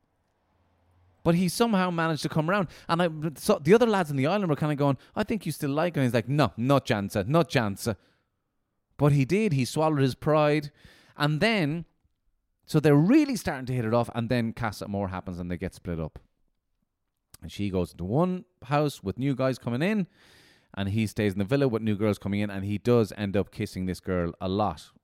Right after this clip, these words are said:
And he's kind of testing out the waters. And then when there was the recoupling, he picks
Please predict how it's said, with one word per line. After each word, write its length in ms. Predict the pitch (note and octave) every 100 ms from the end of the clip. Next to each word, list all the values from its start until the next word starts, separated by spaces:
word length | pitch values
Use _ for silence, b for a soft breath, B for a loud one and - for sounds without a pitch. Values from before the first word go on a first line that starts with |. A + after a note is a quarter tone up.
| -
And 100 | F#2+
he's 100 | F2
kind 160 | G2
of 120 | F2+ - _ _ _
testing 320 | - G2+ -
out 120 | F#2+
the 80 | -
waters. 500 | B2 G3 A3 G#3+ - - b b b
And 140 | - D#3+
then 180 | A3
when 120 | G3+ E3
there 100 | D3+
was 100 | B2
the 60 |
recoupling, 640 | B2+ B2 F#3+ F#3 E3 D#3+ D3 b b
he 160 | C#3 C3
picks 540 | - C#3 - - -